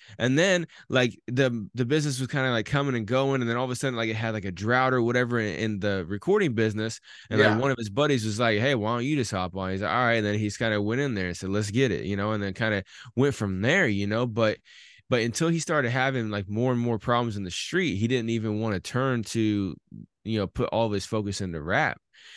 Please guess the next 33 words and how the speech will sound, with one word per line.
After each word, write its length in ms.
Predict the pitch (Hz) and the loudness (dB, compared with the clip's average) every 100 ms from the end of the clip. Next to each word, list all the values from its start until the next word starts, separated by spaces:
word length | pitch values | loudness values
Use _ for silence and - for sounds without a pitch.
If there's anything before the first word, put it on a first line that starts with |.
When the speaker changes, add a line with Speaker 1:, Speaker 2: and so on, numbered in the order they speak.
| - | -14
Speaker 1:
you 160 | - 110 | -2 2
know? 140 | 101 | 4
Speaker 2:
Yeah. 100 | 98 95 | 2 2
Speaker 1:
But, 220 | 127 120 - - - - | 2 2 -4 -20 -20 -6
but, 360 | 113 135 120 - _ | 0 2 2 -4 _
I 60 | 127 | 0
mean, 300 | 131 127 117 | 2 2 2
that's, 280 | 127 143 - | 2 0 -2
that's 240 | 127 135 | 0 0
the 60 | 120 | -2
same 300 | - 139 120 | -2 0 0
thing 300 | 127 131 113 | 0 0 0
with, 420 | 113 110 104 - _ | 2 2 0 -6 _
with 240 | 107 113 | -4 -4
fifty, 400 | 95 - 127 127 | -2 2 2 2
you 140 | 156 165 | 2 2
know, 160 | 135 | 2
until 180 | 104 101 | 0 0
he 140 | 98 113 | 0 0
got 180 | 117 | 0
shot, 440 | 107 - 123 123 113 | -2 -4 -2 0 0
he 100 | 110 | 0
didn't 200 | 110 107 | -2 -2
wanna 160 | 117 107 | -4 -2
take 180 | 117 | -2
that 120 | 110 110 | 0 0
other 220 | 113 107 | 0 0
route. 320 | 110 120 - - - - | 2 0 -2 -10 -16 -6
I'm 140 | 156 | -2
not 180 | 214 170 | 0 0
sure 240 | - 190 | 2 2
if 120 | 170 | 2
Jay 420 | 113 139 151 156 | 2 2 4 2